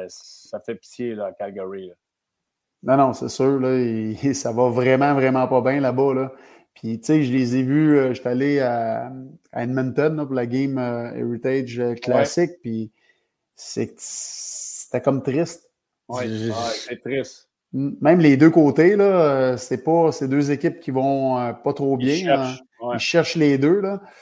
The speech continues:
Speaker 2: Mais, euh, c'est ça, euh, Calgary, euh,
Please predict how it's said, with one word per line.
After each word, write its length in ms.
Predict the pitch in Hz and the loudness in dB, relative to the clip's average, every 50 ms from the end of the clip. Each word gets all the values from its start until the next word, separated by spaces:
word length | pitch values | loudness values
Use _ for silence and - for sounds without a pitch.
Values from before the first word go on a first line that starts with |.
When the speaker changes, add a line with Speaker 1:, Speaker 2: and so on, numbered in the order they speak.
| - - - _ _ _ - | -20 -20 -20 _ _ _ -8
Speaker 2:
Mais, 480 | 120 117 120 120 120 120 123 123 123 120 | -6 -2 -2 0 2 2 4 4 4 4
euh, 680 | 120 117 117 117 113 113 113 113 110 110 110 110 110 104 107 104 104 104 104 123 127 - 92 95 - 110 110 - - - - | 2 2 2 2 0 0 0 0 -2 -2 -4 -6 -6 -6 -8 -10 -10 -10 -12 -12 -14 -14 -14 -14 -14 -14 -14 -16 -18 -20 -20
c'est 220 | - - - 127 117 | -20 -10 -8 -8 -6
ça, 140 | - - 123 | -6 -6 -6
euh, 380 | 117 113 110 110 107 104 113 117 - _ _ _ _ _ | -6 -6 -8 -8 -10 -10 -12 -14 -16 _ _ _ _ _
Calgary, 720 | 117 113 113 113 117 117 117 117 123 135 135 131 127 117 117 | -6 -4 -4 -2 -2 -2 -2 0 0 0 0 0 0 0 -2
euh, 420 | 113 113 113 110 110 110 107 | -2 -4 -4 -6 -6 -8 -10